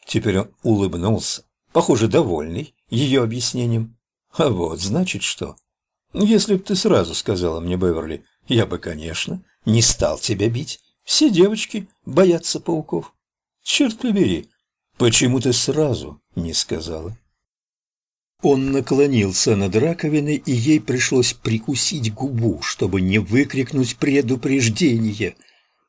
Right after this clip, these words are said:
И какой-то другой голос внутри неё, глубоко внутри, какой-то ужасный голос, конечно же,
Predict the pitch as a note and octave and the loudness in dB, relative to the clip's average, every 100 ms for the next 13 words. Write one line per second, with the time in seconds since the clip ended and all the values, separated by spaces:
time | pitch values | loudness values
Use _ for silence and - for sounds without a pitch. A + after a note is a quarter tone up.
0 | _ - A#2+ C#3+ A#2+ B2+ A2+ A2 A2 A#2 | _ -2 2 2 2 2 2 2 2 4
1 | A2 G#2 F#2+ G2 G#2 - G#2+ A2 A2 A2+ | 4 2 0 0 0 2 2 2 0 0
2 | F2+ F2+ E2+ G2 F#2 F#2+ - F3+ F#3 A2 | 0 0 0 0 2 0 2 2 2 0
3 | G#2 G2+ F#2 G#2+ G#2+ A2 - A2+ - _ | -2 -2 -2 -2 0 0 0 -2 -4 _
4 | _ B2 G#2+ F#2 G#2+ G2 F#2 G#2+ F#2+ F2 | _ 0 2 2 2 2 0 0 -2 2
5 | G2+ F#2 F#2 - F#2 F2 G#2 G2 - F#2 | 2 2 0 -2 -2 0 0 0 -2 -4
6 | F#2 | -4